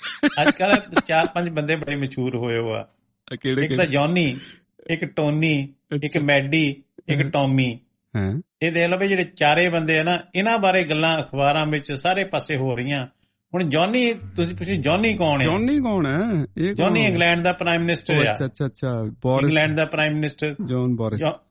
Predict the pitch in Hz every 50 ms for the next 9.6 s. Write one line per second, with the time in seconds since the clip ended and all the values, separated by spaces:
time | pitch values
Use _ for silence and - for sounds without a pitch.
0 | - - 151 151 151 147 139 143 - _ _ _ _ _ _ _ 175 175 180 185
1 | 196 202 196 185 175 175 - 180 185 185 185 185 185 190 170 160 160 170 175 175
2 | 170 165 165 175 180 175 196 185 - - 139 151 170 185 185 185 170 165 160 156
3 | 151 147 147 143 143 147 147 143 147 147 143 135 - 131 131 131 127 120 117 123
4 | 120 - 151 165 170 180 175 196 196 190 190 - 151 139 151 156 151 - 151 139
5 | 135 139 151 143 143 143 139 139 139 131 123 117 117 113 107 107 - - 165 160
6 | 156 156 156 156 156 151 135 127 147 147 151 147 - - 165 160 160 151 - 135
7 | 135 147 160 160 - 165 156 143 139 143 143 143 143 143 139 135 135 - _ 123
8 | 117 113 110 104 101 95 92 143 151 165 165 160 185 196 196 190 185 185 175 170
9 | 165 160 151 147 147 139 135 151 160 156 151 151